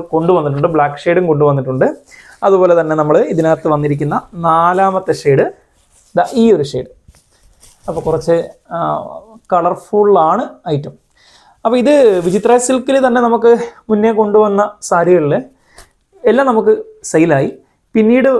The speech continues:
ആ, ഓണത്തിന് ശേഷം കൊണ്ടുവന്ന പുതിയൊരു പാറ്റേൺ ആണിത്. അപ്പോൾ ഇതിൻ്റെ തന്നെ പല മെറ്റീരിയലും, വിചിത്രയിൽ തന്നെ പല ടൈപ്പിൽ നമ്മൾ നേരത്തെ കൊണ്ടുവന്നതാണ്. അപ്പോൾ ഈ ഹർഷ ബ്ലൂമിംഗ് ടൈപ്പിൽ വരുന്ന സാരികൾ ആദ്യമായിട്ടാണ് നമ്മൾ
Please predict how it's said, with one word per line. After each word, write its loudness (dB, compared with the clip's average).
ആ, 0
ഓണത്തിന് 0
ശേഷം 2
കൊണ്ടുവന്ന 0
പുതിയൊരു 2
പാറ്റേൺ 0
ആണിത്. 0
അപ്പോൾ 2
ഇതിൻ്റെ 0
തന്നെ -2
പല 0
മെറ്റീരിയലും, 0
വിചിത്രയിൽ 0
തന്നെ -2
പല -2
ടൈപ്പിൽ 0
നമ്മൾ 0
നേരത്തെ 0
കൊണ്ടുവന്നതാണ്. 2
അപ്പോൾ -2
ഈ 6
ഹർഷ -4
ബ്ലൂമിംഗ് 0
ടൈപ്പിൽ 2
വരുന്ന 0
സാരികൾ 0
ആദ്യമായിട്ടാണ് 0
നമ്മൾ 0